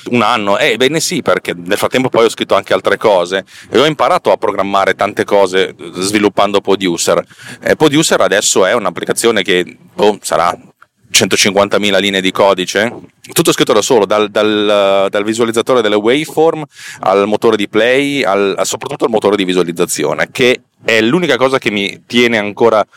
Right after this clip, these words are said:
col freno a mano tirato dalla pubblicazione, perché il motore di visualizzazione è una delle cose più difficili di tutte. Che significa? Il motore di visualizzazione è quello che vi consente di visualizzare la timeline a video,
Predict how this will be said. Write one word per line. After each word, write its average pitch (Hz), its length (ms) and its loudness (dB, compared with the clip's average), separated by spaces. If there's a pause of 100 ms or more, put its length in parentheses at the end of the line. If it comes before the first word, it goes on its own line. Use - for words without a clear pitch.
(140)
col 110 160 0
freno 123 220 0
a - 20 2
mano 120 160 2
tirato 104 340 0
dalla 92 160 0
pubblicazione, 92 800 -4 (360)
perché 143 280 0
il 110 80 2
motore 127 240 0
di 110 60 0
visualizzazione 110 760 0
è 110 100 -4
una 135 140 2
delle 110 140 0
cose 110 200 -2
più 92 120 -6
difficili 87 380 -4
di 80 80 -2
tutte. 73 440 -4 (260)
Che - 140 0
significa? 85 640 -4 (460)
Il 147 100 2
motore 196 260 2
di 156 80 -2
visualizzazione 110 800 0
è 127 60 -2
quello 101 500 2 (300)
che 127 100 0
vi 135 80 -2
consente 143 400 0
di 104 60 -2
visualizzare 113 560 2
la 98 80 0
timeline 98 440 -2
a 87 40 0
video, 85 400 0